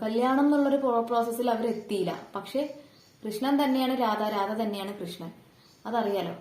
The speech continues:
അപ്പൊ അതുകൊണ്ട് അവര് തന്നെ അവരെ പരസ്പരം, അല്ലെ, നമ്മള് നമ്മളെ കല്യാണം കഴി-, സെൽഫായിട്ട് കല്യാണം കഴിക്കില്ലല്ലോ. അതുകൊണ്ടായിരിക്കും പലരും കുറ്റം പറയും, രാധനെ ഉപേക്ഷിച്ചതാണ്, ബാക്കി എല്ലാവരെയും കല്യാണം കഴിച്ചു. ഭഗവാന്റെ അറിയാത്ത കാര്യങ്ങളാണ്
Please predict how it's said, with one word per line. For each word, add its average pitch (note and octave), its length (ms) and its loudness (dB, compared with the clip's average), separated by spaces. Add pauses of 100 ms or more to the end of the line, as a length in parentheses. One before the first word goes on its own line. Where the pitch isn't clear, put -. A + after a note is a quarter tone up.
(140)
അപ്പൊ - 160 -4
അതുകൊണ്ട് C4 320 2
അവര് C4+ 320 2
തന്നെ D4 160 4
അവരെ B3+ 340 0
പരസ്പരം, B3 440 -2 (480)
അല്ലെ, A3+ 200 0
നമ്മള് A#3 240 0
നമ്മളെ C4 300 2
കല്യാണം B3 420 0
കഴി-, A3 460 -6
സെൽഫായിട്ട് A#3+ 400 -2
കല്യാണം A3 340 -2
കഴിക്കില്ലല്ലോ. F#3 480 -2 (420)
അതുകൊണ്ടായിരിക്കും C#4+ 720 4
പലരും A#3+ 300 2
കുറ്റം C4 280 0
പറയും, B3 160 0
രാധനെ A#3 340 0
ഉപേക്ഷിച്ചതാണ്, A3 760 -2 (300)
ബാക്കി G#3+ 300 -2
എല്ലാവരെയും A3+ 540 0
കല്യാണം G#3+ 360 0
കഴിച്ചു. G#3 280 -2
ഭഗവാന്റെ B3 500 0
അറിയാത്ത C4 640 0
കാര്യങ്ങളാണ് B3 640 0